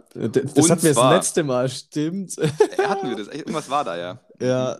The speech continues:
Speaker 1: irgendwas, ich weiß es nicht mehr, was es war. Ich kann's ja auch nicht mehr sagen. Aber ich habe ja vorher schon gesagt, so dass du der Podcast Weihnachtspause machst.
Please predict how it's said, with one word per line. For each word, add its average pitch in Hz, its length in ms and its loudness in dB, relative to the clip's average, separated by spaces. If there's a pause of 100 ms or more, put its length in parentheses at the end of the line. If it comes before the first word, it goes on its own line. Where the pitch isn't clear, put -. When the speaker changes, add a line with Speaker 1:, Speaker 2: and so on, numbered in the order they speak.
(100)
Speaker 1:
irgendwas, 127 460 -6
ich 123 100 -12
weiß 113 160 -8
es 110 140 -14
nicht 117 100 -8
mehr, 110 120 -8
was 110 100 -8
es 113 180 -10
war. 107 220 -6
Ich - 160 -6 (1000)
kann's 110 220 -2
ja 98 120 -8
auch - 100 -14
nicht 101 120 -10
mehr 98 100 -10
sagen. 101 480 -6
Aber 117 160 2
ich 120 80 4
habe 135 80 4
ja 123 40 2
vorher 110 280 2
schon 101 260 -6 (240)
gesagt, 98 460 -6
so - 80 -6
dass 101 200 -6
du 110 140 -2
der 101 240 -2 (440)
Podcast 101 580 -4
Weihnachtspause 101 720 -4
machst. - 380 -10